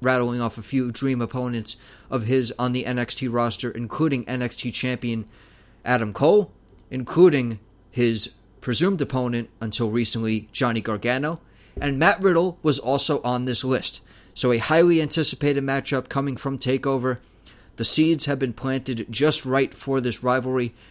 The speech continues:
I do feel like it does have a big fight feel so far. Matt Riddle versus Finn Balor. It's a four-match card this time around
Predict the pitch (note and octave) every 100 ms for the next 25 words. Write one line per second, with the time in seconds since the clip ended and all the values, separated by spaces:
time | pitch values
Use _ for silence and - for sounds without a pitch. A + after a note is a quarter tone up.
0 | - A#2+ B2+ D3+ D3+ D3+ C3+ C3 B2 A#2+
1 | B2 C3+ B2 B2+ B2+ A#2 A#2 G2+ C3 C3
2 | A#2 C3+ C3 - C3+ B2 - A#2 G2+ C3+
3 | C3 C3+ - - - - - - C3 D#3
4 | C#3+ D3 C#3+ C3 - B2+ A#2+ A#2 - C#3
5 | C3+ B2 B2+ B2 A#2 B2 _ _ _ _
6 | - - - - - B2+ - - - E3+
7 | E3+ E3 C3 C3+ C3+ - - B2+ A#2 G2+
8 | A2+ - A2+ A2 A2 G#2+ G#2 G#2